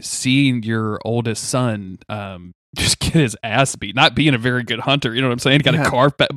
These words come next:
Speaker 1: be-, beat up,
Speaker 2: <laughs>
Speaker 1: but also, like, s-, knowing that this is what they do, right? Like, the, all
Speaker 2: Yeah.
Speaker 1: of, like, they have a bunker that's full of, made of letters. It's full of swords and guns and angels, and it's gotta be so overwhelming that, like, this is what their life is.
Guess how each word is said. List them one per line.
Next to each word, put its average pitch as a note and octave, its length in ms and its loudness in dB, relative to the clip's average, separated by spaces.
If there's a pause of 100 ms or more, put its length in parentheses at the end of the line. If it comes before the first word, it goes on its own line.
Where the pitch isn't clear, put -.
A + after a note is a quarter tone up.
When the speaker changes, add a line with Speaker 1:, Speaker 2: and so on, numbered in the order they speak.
(140)
Speaker 1:
be-, F3 60 -2
beat D#3 220 2
up, D#3 200 4
Speaker 2:
<laughs> - 460 2
Speaker 1:
but G3 200 6
also, A#3+ 260 6
like, D#3+ 200 4
s-, - 160 -6
knowing E3 380 6
that C#3+ 160 2
this D3 160 0
is C3 140 -2
what B2+ 200 0
they A2+ 140 -2
do, G#2+ 500 -8
right? A2+ 220 0
Like, A#2 120 -6
the, A#2+ 320 -6
all C3+ 180 4
Speaker 2:
Yeah. D3 60 2
Speaker 1:
of, C3+ 120 -8
like, B2 200 -2 (260)
they B2+ 80 -2
have B2+ 200 2
a A2+ 60 -2
bunker C#3+ 520 -2
that's B2 160 -4
full A#2 120 -6
of, G#2+ 120 -6
made G#2+ 120 -8
of G#2 100 -8
letters. B2 380 0
It's G2 120 -12
full A2 160 -10
of G2+ 80 -14
swords B2 600 -2
and G#2 160 -12
guns A#2 420 -4
and G#2 200 -12
angels, C#3 600 0
and A#2 140 -4
it's A#2 120 -8
gotta F#3 200 -4
be C3 80 0
so D3+ 320 2
overwhelming A2+ 600 -2
that, G2 240 -8
like, G#2+ 280 -8 (260)
this G#2+ 300 -8
is A#2+ 120 -2
what A#2 220 -2
their C#3 160 2
life D#3 320 -4
is. - 320 -8